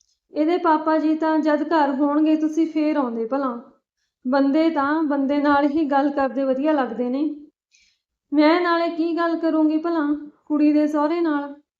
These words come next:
ਭੈਣ ਭਾਈ ਹੋਵੇ ਗੱਲ ਹੋਰ ਹੁੰਦੀ ਹੈ, ਕੁੜਮ ਨਾਲ ਗੱਲ ਕਰਦੀ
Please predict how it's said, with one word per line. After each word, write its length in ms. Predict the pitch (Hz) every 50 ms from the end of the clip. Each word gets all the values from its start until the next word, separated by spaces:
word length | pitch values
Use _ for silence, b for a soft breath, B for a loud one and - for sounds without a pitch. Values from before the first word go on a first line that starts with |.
| _ _ _ _ _ _ _ -
ਭੈਣ 300 | 320 330 320 311 285 285 269
ਭਾਈ 260 | 302 311 320 311 277
ਹੋਵੇ 300 | 277 302 285 285 294 294
ਗੱਲ 240 | 277 285 285 285 294
ਹੋਰ 240 | 233 247 220 220 226
ਹੁੰਦੀ 360 | 226 240 240 233 247 247 254
ਹੈ, 140 | 254 247 247 247 247 - _ _ -
ਕੁੜਮ 260 | 294 294 302 311 311
ਨਾਲ 300 | 302 302 302 302 311 277 285
ਗੱਲ 180 | 277 277 285 285
ਕਰਦੀ 480 | 294 294 277 262 233 262 277 285 285